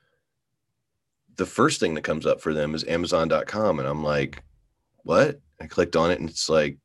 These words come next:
"Listen to this on Audible." I'm like, I have Audible. I, I love Audible, you know, like, 'cause I work and I listen to stuff and, you know, download really good books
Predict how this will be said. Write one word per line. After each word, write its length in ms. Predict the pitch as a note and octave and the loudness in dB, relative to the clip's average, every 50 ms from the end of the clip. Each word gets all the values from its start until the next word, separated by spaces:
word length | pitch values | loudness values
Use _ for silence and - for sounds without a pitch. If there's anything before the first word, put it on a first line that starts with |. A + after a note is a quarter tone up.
| _ _ _ | _ _ _
"Listen 240 | - - - - D#2 | -8 -6 -6 -4 -2
to 60 | D#2+ | 0
this 180 | E2 F2 E2 - | 0 0 0 2
on 140 | F#2+ F#2 E2 | 2 2 4
Audible." 360 | F2+ A#2 C#3+ C#3+ G#2 C#2+ D2 | 4 4 4 4 2 2 0
I'm 80 | C#2+ C#2+ | 0 0
like, 180 | D2+ - - | -2 -2 -2
I 80 | F2 A2+ | 0 2
have 160 | D#3 D#3+ - | 2 2 2
Audible. 420 | D2 C#2+ C#2+ D2 D2+ E2+ G#2 A#2+ | 2 2 0 0 2 4 4 6
I, 100 | B2+ A#2+ G#2+ - | 6 6 4 2
I 100 | B1 F#2 | 2 2
love 420 | G#2+ G#2+ A2 B2 D3+ C#3+ C3 - - - - _ _ _ _ _ _ _ _ _ _ _ _ _ - | 4 4 4 4 2 2 -2 -6 -14 -20 -20 _ _ _ _ _ _ _ _ _ _ _ _ _ -2
Audible, 400 | D#2 D#2 D2 C#2+ C#2+ C#2 C2+ C#2+ | 0 0 0 0 -2 -2 -2 -2
you 80 | C#2+ | 0
know, 160 | D#2 E2+ G2+ G2+ | 0 2 2 2
like, 200 | E2+ D#2+ D#2 - | 2 0 -2 -4
'cause 140 | - D#2+ | -4 -2
I 60 | E2+ E2 | -2 -2
work 320 | D2+ D2+ D#2 E2+ E2+ - | 0 0 0 0 0 -2
and 80 | D#2 D2+ | -4 -4
I 40 | |
listen 280 | D2+ D2+ F2 - - E2+ | -2 -2 -2 -2 -4 -4
to 80 | D#2+ D2+ | -4 -4
stuff 340 | - - - - - - | -2 0 0 0 0 -2
and, 240 | E2 E2 E2 C#2+ - | -6 -6 -6 -6 -6
you 80 | D2+ D#2 | -6 -4
know, 240 | D2+ D2+ E2 E2 - - _ | -4 -4 -6 -6 -10 -10 _
download 320 | - D#2 D#2+ E2 D#2+ D2+ D2 | -2 -2 0 0 0 0 0
really 220 | E2 E2 E2 D#2+ | 0 0 0 0
good 180 | D#2 F2 D#2+ C#2+ | 0 -2 -2 0
books 360 | D2+ E2 F#2+ - - - - | 0 0 0 0 -2 -8 -10